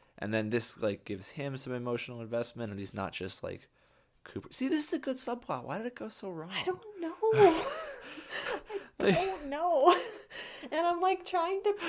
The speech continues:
Speaker 2: <laughs> I'm, like, trying to pinpoint the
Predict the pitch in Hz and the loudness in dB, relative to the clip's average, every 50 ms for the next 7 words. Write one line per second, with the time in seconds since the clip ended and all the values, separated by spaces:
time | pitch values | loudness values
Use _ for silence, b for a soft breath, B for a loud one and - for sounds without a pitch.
0 | 330 - - - 415 - - - 392 - - 403 - - - - 539 427 - - | -6 -2 2 4 4 6 6 4 2 2 2 0 0 0 2 2 2 2 2 -2
1 | - - - - - - 403 370 392 370 - - 330 330 349 359 403 403 403 - | -10 -16 -18 -18 -10 -6 -4 -2 -2 -4 -2 0 0 0 4 4 4 4 2 2
2 | - 320 311 285 311 320 - 320 269 254 247 247 - 226 226 214 220 | 2 2 2 2 2 0 2 2 2 2 2 0 2 2 2 2 0